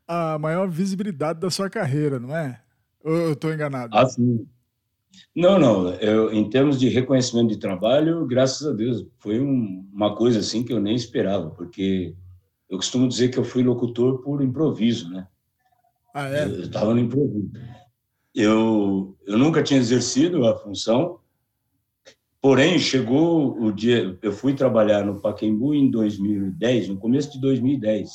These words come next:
Speaker 2: que eu saí da subprefeitura do Butantã e fui trabalhar na, na, pela Secretaria de Esportes. Então, eu passei para o Pacaembu, porque eu estudava numa faculdade que era próxima, né?
Speaker 1: Sim.
Speaker 2: Aí, cara, eu, lamentavelmente, o seu Milton,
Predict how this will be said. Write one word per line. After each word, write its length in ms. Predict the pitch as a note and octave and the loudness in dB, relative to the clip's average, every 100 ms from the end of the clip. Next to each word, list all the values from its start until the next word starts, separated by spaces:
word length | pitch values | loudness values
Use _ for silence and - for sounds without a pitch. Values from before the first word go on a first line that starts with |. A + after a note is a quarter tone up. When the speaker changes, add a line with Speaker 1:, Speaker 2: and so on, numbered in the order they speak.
| - _ | -18 _
Speaker 2:
que 80 | G#2 | -10
eu 40 | |
saí 240 | F#2+ A2 A2 | 0 2 4
da 140 | A2 | 2
subprefeitura 760 | - A2 G2+ G#2+ G#2+ G2+ G#2+ G#2+ | 0 -4 -8 -8 -6 -6 -4 -4
do 60 | G#2+ | -4
Butantã 560 | A#2 C3+ B2+ C3 D3 C#3+ _ _ _ _ _ _ _ _ _ _ | -2 -2 -2 -2 -6 -8 _ _ _ _ _ _ _ _ _ _
e 360 | B2+ B2+ B2+ B2 | 2 6 6 4
fui 200 | A#2+ C3+ | 2 0
trabalhar 440 | C3+ C3+ B2+ B2+ C3+ | 2 4 4 4 4
na, 320 | C3+ C3 B2 | 2 0 0
na, 240 | A#2+ A2 G#2+ | -4 -4 -4
pela 240 | A#2+ A#2 | -2 -2
Secretaria 440 | A#2 A#2+ A#2 A#2+ | -2 -4 -2 0
de 60 | B2+ | -2
Esportes. 480 | - G2 F2 - F#2 | -4 -6 -6 -8 -16
Então, 180 | F#2 A2 | -12 -8
eu 60 | |
passei 640 | B2 B2+ - A#2 C3 B2+ - _ | -4 -4 -2 0 0 -2 -10 _
para 200 | - F#2+ | -6 -4
o 60 | F#2+ | -4
Pacaembu, 500 | F#2+ G#2+ A#2+ A#2 D3+ | -6 -4 -4 -2 -4
porque 300 | - F#2+ - | -6 -10 -8
eu 60 | G#2 | -8
estudava 460 | F#2+ A2+ A2 A2+ | -8 -8 -4 -2
numa 220 | A2+ A#2 A2 | -2 -2 -2
faculdade 480 | A#2 A2+ A2 A#2 | -6 -4 -6 -6
que 60 | - | -4
era 120 | C3 | -4
próxima, 520 | B2+ A2+ G#2+ - D2+ | -2 -4 -6 -8 -16
né? 120 | F2 A2 _ _ _ | -18 -20 _ _ _
Speaker 1:
Sim. 300 | - C3+ A#2 _ _ _ _ _ _ | -16 -16 -16 _ _ _ _ _ _
Speaker 2:
Aí, 460 | C3 C#3+ E3+ G3+ - | 2 4 4 2 0
cara, 380 | - E2+ D#2+ D#2 - _ | -2 -8 -8 -12 -16 _
eu, 460 | B2+ C#3+ D3+ E3+ | 0 2 2 0
lamentavelmente, 960 | D3 C3+ D#3 D#3 C#3 C3 B2 B2 C3+ B2+ | -2 -2 2 2 2 2 4 4 2 0
o 60 | A#2+ | -2
seu 220 | C#3+ C#3 | 2 4
Milton, 500 | A#2 D#3 B2+ F2+ | 4 4 0 -6